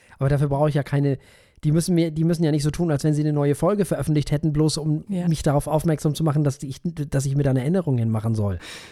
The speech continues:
Speaker 1: Da bin ich ja den
Speaker 2: Ja.
Speaker 1: ganzen Tag nur damit beschäftigt, das wegzumachen. Das ist ja
Speaker 2: Die wollen
Speaker 1: fürchterlich.
Speaker 2: nicht, dass du das verpasst
Speaker 1: Ja,
Speaker 2: dann.
Speaker 1: den gebe ich gleich nicht verpasst.
Speaker 2: <laughs>
Speaker 1: Ich habe schon so viele Kanäle deabonniert, weil mir das auf den Zeiger gegangen ist.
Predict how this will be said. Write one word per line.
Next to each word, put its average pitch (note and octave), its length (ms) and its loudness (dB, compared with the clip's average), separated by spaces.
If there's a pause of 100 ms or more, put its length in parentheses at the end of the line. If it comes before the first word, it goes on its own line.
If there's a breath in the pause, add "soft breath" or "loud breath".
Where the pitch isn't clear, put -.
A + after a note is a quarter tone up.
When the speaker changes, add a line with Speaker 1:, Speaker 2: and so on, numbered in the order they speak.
(260 loud breath)
Speaker 1:
Da C#3+ 80 2
bin C#3+ 80 2
ich C#3+ 40 0
ja D3+ 60 4
den D3 80 2
Speaker 2:
Ja. D3 80 4
Speaker 1:
ganzen E3+ 100 2
Tag D#3 120 2
nur D#3 100 4
damit D#3 240 2
beschäftigt, D3+ 420 -4
das C3+ 100 0
wegzumachen. A2+ 600 -2 (1400 loud breath)
Das C3+ 120 2
ist B2+ 40 -2
ja C3+ 80 4
Speaker 2:
Die A#2 100 -6
wollen F3 120 4
Speaker 1:
fürchterlich. A#3 320 4
Speaker 2:
nicht, C#4 160 0
dass B3+ 160 -2
du C4+ 80 0
das C4 100 -2
verpasst C4+ 560 -4
Speaker 1:
Ja, C3+ 80 2
Speaker 2:
dann. C#3 80 2
Speaker 1:
den E3 120 4
gebe G#3+ 180 0
ich G#3 80 -2
gleich B2 240 -2
nicht A#2+ 120 0
verpasst. - 520 -2
Speaker 2:
<laughs> - 80 -20 (580 loud breath)
Speaker 1:
Ich D3+ 140 0
habe D3+ 140 -2
schon C#3+ 160 2
so D#3 180 0
viele A#3+ 220 -2
Kanäle D#3+ 400 0
deabonniert, E3 500 0
weil C3 100 0
mir A#2+ 120 -2
das B2+ 100 -2
auf A#2+ 80 -4
den C3+ 80 -4
Zeiger B2 300 -4
gegangen G#2+ 320 -4
ist. - 180 -12